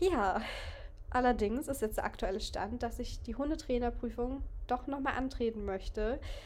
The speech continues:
Ähm, wann genau ist noch nicht fest. Ich hab mir sehr viele Bücher bestellt, ähm,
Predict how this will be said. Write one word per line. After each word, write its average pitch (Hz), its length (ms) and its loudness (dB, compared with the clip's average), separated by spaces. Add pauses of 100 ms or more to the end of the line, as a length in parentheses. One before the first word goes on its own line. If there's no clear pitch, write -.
(360)
Ähm, 254 680 6
wann 247 460 4
genau 240 320 4
ist - 160 -4
noch 220 140 -2
nicht 208 200 -4
fest. 294 340 -2
Ich 220 160 -2
hab 220 120 -2
mir 214 160 -2
sehr 233 400 2
viele 254 240 -6
Bücher 220 320 -2
bestellt, 220 680 0
ähm, 214 480 -4